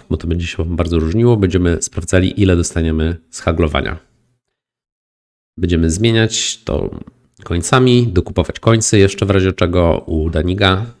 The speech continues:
Exchange items i będziemy dokupować sobie końce tutaj, zamieniając to z Buriala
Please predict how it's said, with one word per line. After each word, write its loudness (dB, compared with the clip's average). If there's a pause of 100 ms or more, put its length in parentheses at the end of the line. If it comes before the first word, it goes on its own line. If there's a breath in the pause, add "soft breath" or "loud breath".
(1000)
Exchange -2
items -6
i -6
będziemy -2
dokupować -6
sobie -6
końce -6
tutaj, 0
zamieniając -4
to -8
z -2
Buriala 0